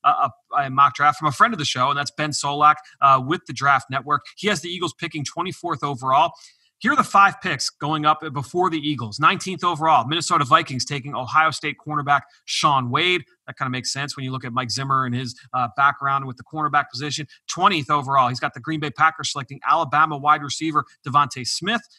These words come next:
Twenty-first overall, the Pittsburgh Steelers selecting Texas tackle Sam Cosmi. You mentioned him earlier, Ben.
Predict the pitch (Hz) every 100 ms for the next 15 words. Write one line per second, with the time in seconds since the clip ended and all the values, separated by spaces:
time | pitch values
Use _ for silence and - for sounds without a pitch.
0 | _ - 185 156 175 185 - 175 160 175
1 | 160 143 - 170 - 151 - 170 170 156
2 | 160 160 - 131 - 180 - 156 - 160
3 | 156 160 - _ - 151 127 117 185 214
4 | 190 214 139 131 127 131 127 151 185 160
5 | 180 175